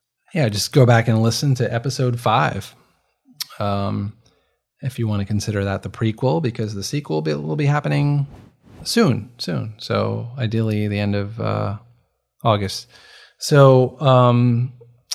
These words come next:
I'm looking forward to that chat. I think we're gonna really get into sort of what's happening in Canada, what's happening in Sweden. I mean, this is a whole thing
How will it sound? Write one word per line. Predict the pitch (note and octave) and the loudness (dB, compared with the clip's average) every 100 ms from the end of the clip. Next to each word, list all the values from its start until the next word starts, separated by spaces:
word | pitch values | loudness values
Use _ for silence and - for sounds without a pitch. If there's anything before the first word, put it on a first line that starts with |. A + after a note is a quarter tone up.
| - | 0
I'm | C#3+ | 4
looking | C#3+ C3 | 4 6
forward | D3 B2+ | 6 8
to | |
that | A#2+ A#2+ | 6 4
chat. | B2+ A#2+ A2+ | 4 6 4
I | |
think | A2 A2+ A#2 | 2 -2 0
we're | |
gonna | A2 G#2+ | 0 0
really | G#2+ G#2 | 2 0
get | G2+ | 0
into | G#2 G2 G#2+ G2+ | -2 -2 -2 -4
sort | F#2+ G#2+ | -4 -4
of | G2+ | -4
what's | G2+ - | -4 -2
happening | G2 G2 F#2+ | -2 -2 -4
in | F#2+ | -6
Canada, | - G#2 G2+ G2 G2 F#2+ F#2+ F#2+ _ _ _ - | -6 -6 -2 0 0 0 -2 -6 _ _ _ -6
what's | G#2 - | -6 -2
happening | F#2 G2+ G2 | -4 -2 -4
in | F#2+ F#2 | -4 -6
Sweden. | - B2+ C3+ B2 B2 A#2+ A2+ A2+ - - _ _ _ _ | -6 0 2 6 6 6 2 0 -10 -20 _ _ _ _
I | B2 | 0
mean, | G#2+ | 2
this | G#2 A#2+ | 0 0
is | G#2+ | -2
a | G2+ | -2
whole | G#2+ | -4
thing | G2 A2 G2 G2 G2 G2+ | -4 -4 -4 -4 -6 -8